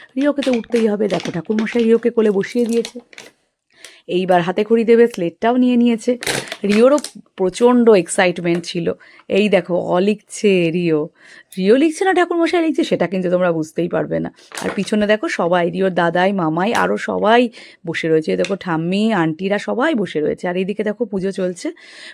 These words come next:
পুজোটা ছোট্ট আয়োজন, ঘ-, ঘরোয়া আয়োজন ছিল একদম, কিন্তু পুজোটা কিন্তু খুব সুন্দর। রিওর হাতে খড়ির পুজো বলে কথা। এই দেখো, আর রিওকে কিন্তু ঠাকুরমশাই অ, আ এদিকে লেখাচ্ছে।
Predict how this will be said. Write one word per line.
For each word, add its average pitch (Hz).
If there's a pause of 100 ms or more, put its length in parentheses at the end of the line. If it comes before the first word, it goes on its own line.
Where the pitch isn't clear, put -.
(100)
পুজোটা 220
ছোট্ট -
আয়োজন, 175
ঘ-, 453 (320)
ঘরোয়া 208
আয়োজন 160
ছিল 156
একদম, 151 (420)
কিন্তু 226 (340)
পুজোটা 202
কিন্তু 233
খুব 269
সুন্দর। 170
রিওর 233
হাতে 285
খড়ির 277
পুজো 254
বলে 247
কথা। 220 (920)
এই 185
দেখো, 180
আর 175
রিওকে 233
কিন্তু 240
ঠাকুরমশাই 208
অ, 180
আ 190
এদিকে 196
লেখাচ্ছে। 165